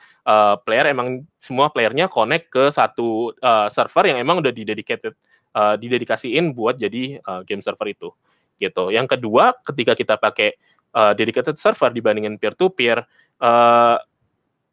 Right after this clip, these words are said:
buat kliennya itu leb-, buat cheating itu lebih susah banget. Maksudnya gini, jadi ketika kita pakai peer to peer, eh, si kliennya ini kan connect ke satu host server, gitu. Nah,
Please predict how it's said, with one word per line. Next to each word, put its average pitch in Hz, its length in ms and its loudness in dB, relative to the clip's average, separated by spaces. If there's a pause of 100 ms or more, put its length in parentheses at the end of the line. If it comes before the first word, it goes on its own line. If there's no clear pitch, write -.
buat 156 320 2
kliennya 147 480 2
itu 160 160 -4
leb-, 135 320 -4
buat 139 240 -2
cheating 240 480 -6
itu 151 160 -6
lebih 147 240 -2
susah 123 160 -2
banget. 113 240 -2 (480)
Maksudnya 180 320 -2
gini, 123 240 -2
jadi 117 160 -4
ketika 165 320 2
kita 131 240 0
pakai 110 400 0
peer 117 240 -2
to 107 160 -4
peer, 208 240 0 (480)
eh, 107 460 6 (100)
si 135 240 -6
kliennya 135 400 2
ini 165 80 -4
kan 240 160 -2
connect 151 320 -2
ke 165 80 -2
satu 151 320 -2
host 131 240 -4
server, 95 320 -4 (320)
gitu. 90 240 -6 (1120)
Nah, 143 160 2